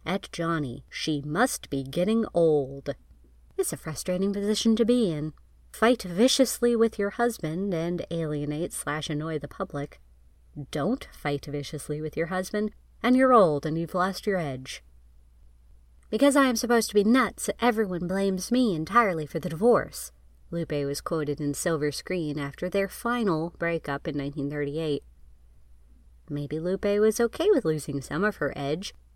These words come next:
as she continued to say, "In some of my movies I act crazy, sure. That's all right for my work, but offstage I am not temperamental.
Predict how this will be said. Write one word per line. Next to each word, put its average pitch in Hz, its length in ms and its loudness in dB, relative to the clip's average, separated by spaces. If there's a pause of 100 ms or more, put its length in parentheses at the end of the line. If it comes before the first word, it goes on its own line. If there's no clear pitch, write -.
as 170 140 -4
she - 160 -4
continued 202 600 0
to - 100 -12
say, 160 480 -4 (260)
"In 175 220 -2
some 262 280 2
of 220 120 4
my 165 160 -2
movies 165 360 -2
I 151 140 -2
act 151 320 -10
crazy, 170 480 -2
sure. 196 540 2
That's 277 240 6
all 196 100 4
right 185 240 -2
for 185 100 -6
my 165 200 -4
work, 208 440 4 (220)
but - 180 -4
offstage 220 640 2
I 165 120 -2
am 151 180 -4
not 190 340 2
temperamental. 147 680 -8